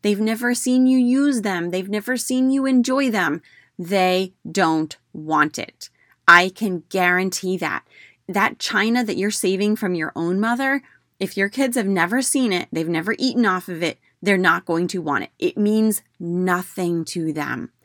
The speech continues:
So you can begin this process of Swedish death cleaning by simply asking your children, "Is there anything that you want?"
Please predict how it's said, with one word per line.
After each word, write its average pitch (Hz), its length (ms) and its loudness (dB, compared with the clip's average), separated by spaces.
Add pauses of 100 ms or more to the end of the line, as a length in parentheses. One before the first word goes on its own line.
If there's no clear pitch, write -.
(360)
So - 180 -2
you 226 160 2
can 262 200 2
begin 247 600 4
this 226 180 -2
process 185 580 -4
of 156 120 -10
Swedish 160 400 -6
death 214 280 -6
cleaning 160 400 -6 (340)
by 226 120 0
simply 320 460 2
asking 240 480 0
your 180 100 -2
children, 175 500 -6 (460)
"Is 262 240 0
there 320 180 0
anything 196 500 -2
that 185 120 -6
you 190 160 -6
want?" 156 560 -8